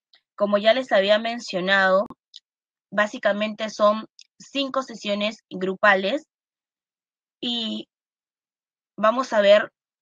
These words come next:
lo que se toca en cada sesión, los temas. Por ejemplo, en la primera sesión vemos lo que son conceptos básicos, en lo que es innovación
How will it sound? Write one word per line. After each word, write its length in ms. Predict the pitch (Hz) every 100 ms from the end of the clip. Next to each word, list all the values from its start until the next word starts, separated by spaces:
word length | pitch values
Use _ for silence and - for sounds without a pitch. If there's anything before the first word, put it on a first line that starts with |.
| _ -
lo 220 | 254 254
que 100 | 269
se 200 | 262 254
toca 420 | 285 262 254 254
en 180 | 220 208
cada 300 | 214 220 220
sesión, 560 | 208 202 247 190 185
los 180 | 202 214
temas. 400 | 226 190 180 185
Por 140 | - 208
ejemplo, 400 | 208 196 190 190
en 80 |
la 120 | 196 208
primera 340 | 247 294 370
sesión 480 | - 202 233 233 381 _ _ _ _ _ _ _ -
vemos 540 | 214 233 233 233 247 -
lo 220 | 220 208
que 100 | 208
son 200 | 226 226
conceptos 420 | 214 190 214 214
básicos, 600 | 202 190 180 - 359 - _ _ _ _ _ _ _ _ _
en 160 | - 196
lo 80 | 190
que 120 | 202
es 100 | 202
innovación 800 | - 233 202 196 196 226 214 220